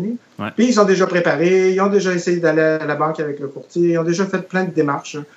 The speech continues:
Speaker 1: Prêteur privé et tout. Puis là, il arrive cette solution-là qui leur est bien présentée, puis elle est plus facilement acceptée. Mais, euh,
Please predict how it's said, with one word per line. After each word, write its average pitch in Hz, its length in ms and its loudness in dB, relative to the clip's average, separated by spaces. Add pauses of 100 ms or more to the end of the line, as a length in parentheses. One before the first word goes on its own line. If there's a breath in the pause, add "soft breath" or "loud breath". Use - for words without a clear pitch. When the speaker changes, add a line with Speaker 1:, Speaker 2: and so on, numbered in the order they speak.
(240 soft breath)
Speaker 1:
Prêteur 170 400 4
privé 156 340 -4
et 160 40 -10
tout. 190 140 -4
Puis 185 120 -4
là, 190 80 2
il 185 180 0
arrive 165 340 -2
cette 190 280 -6
solution-là 160 760 0
qui 170 140 -2
leur 160 180 6
est 151 60 0
bien 151 160 -2
présentée, 156 460 -6
puis 202 120 -2 (160)
elle 147 140 -6
est 147 40 -8
plus 156 220 -16
facilement 143 380 -10
acceptée. 135 460 -18 (560 soft breath)
Mais, 143 240 -4
euh, 135 80 -2